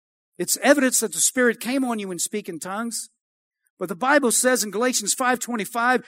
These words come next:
"If we live by the Spirit, let us also walk by the Spirit." See, learning to live and walk in the Spirit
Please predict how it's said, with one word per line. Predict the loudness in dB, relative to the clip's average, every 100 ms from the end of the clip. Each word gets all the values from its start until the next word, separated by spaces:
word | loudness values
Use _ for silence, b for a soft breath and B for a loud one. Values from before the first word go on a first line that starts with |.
| B
"If | 0 0
we | 4 4
live | 6 8 6 6
by | 0
the | 2
Spirit, | 2 2 4 6 4
let | 4 2 6
us | 4 2
also | 2 2 2 2 2 2 b -12
walk | 0 4 6 6 2 -20 _ -2
by | 0
the | 0 -2
Spirit." | -2 -2 -2 -6 _ _ _ _ _ _ _ _ _ _ -4
See, | 0 0
learning | 4 6 6 6
to | 2
live | 6 10 10 8
and | -2 0
walk | 4 4 2 -6
in |
the | -4
Spirit | -2 0 0 2 0 -2